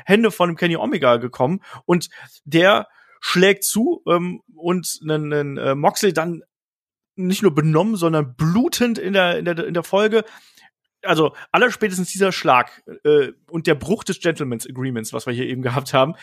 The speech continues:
das war doch jetzt der, der Bruch, äh,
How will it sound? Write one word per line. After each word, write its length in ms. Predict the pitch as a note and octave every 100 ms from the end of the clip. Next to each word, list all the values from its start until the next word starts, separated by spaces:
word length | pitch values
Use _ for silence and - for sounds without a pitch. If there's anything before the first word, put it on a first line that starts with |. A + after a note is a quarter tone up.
| - -
das 220 | D#3+ -
war 80 | G3+
doch 160 | G3 -
jetzt 260 | D#3 D3 -
der, 220 | C#3+ C3 - - -
der 220 | D3+ C3 _
Bruch, 380 | - G#3 A2+ - -
äh, 360 | C3+ C3 B2